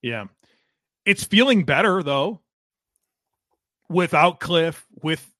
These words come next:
some of the competitive scrappiness of the team, Kyler Murray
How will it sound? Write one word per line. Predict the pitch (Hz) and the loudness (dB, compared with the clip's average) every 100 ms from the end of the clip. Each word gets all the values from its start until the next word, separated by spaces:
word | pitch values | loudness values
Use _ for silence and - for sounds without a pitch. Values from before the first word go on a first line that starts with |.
| _ | _
some | - - 175 | -10 -4 -2
of | 165 | -2
the | 147 156 | 0 0
competitive | 156 139 - 160 156 151 131 | -2 -8 -8 -6 -4 -4 -6
scrappiness | - - 131 147 156 160 156 | -12 -8 -2 -2 -2 -6 -6
of | |
the | 143 | -8
team, | 165 156 143 | -8 -10 -10
Kyler | - 147 151 | -8 -6 -2
Murray | 151 160 | 0 0